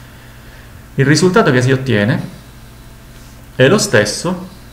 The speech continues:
quando eseguiamo l'operazione in questi termini, prodotto di x per il vettore v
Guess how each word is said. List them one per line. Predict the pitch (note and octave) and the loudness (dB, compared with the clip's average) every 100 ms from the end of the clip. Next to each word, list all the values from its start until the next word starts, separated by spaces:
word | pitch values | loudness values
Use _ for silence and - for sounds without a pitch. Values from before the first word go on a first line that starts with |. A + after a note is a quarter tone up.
| - - - - - - - - - | -20 -20 -20 -20 -20 -20 -20 -20 -6
quando | D#3 D3+ | -2 -2
eseguiamo | D#3+ E3+ D3 B2+ | -2 -2 0 0
l'operazione | D3+ F3+ E3 B2+ A#2+ | 0 0 -2 0 0
in | A#2 | 2
questi | A#2 A#2 | -2 -2
termini, | A2+ G2+ G#2 G2 A2 - - - | -4 -4 -6 -8 -10 -16 -20 -10
prodotto | A#2 B2 D#3 E3 A#2 | -2 2 2 2 -2
di | A2 B2+ | -2 -4
x | B2+ A#2+ | -4 -4
per | A2 | -4
il | G#2 | -4
vettore | G2 G2 F#2 F#2+ G2 | -6 -6 -6 -8 -6
v | F3+ | -6